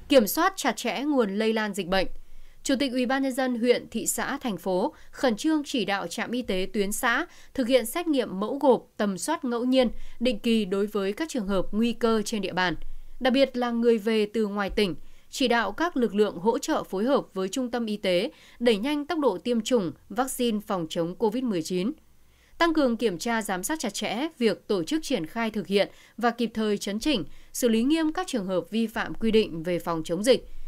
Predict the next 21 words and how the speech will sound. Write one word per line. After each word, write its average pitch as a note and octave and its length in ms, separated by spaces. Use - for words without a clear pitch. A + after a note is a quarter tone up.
Khẩn C4 200
trương D#4 160
thiết F#4 160
lập C#4 180
lại G#3 260
các D#4+ 200
chốt F#4 260
kiểm G3+ 200
soát E4 300
để A3+ 200
kiểm G#3 300
soát C4+ 280
người G#3+ 380
và G3 300
phương B3+ 260
tiện G3+ 260
trên A3 200
địa G3+ 100
bàn F3 200
quản E3 200
lý, F3+ 280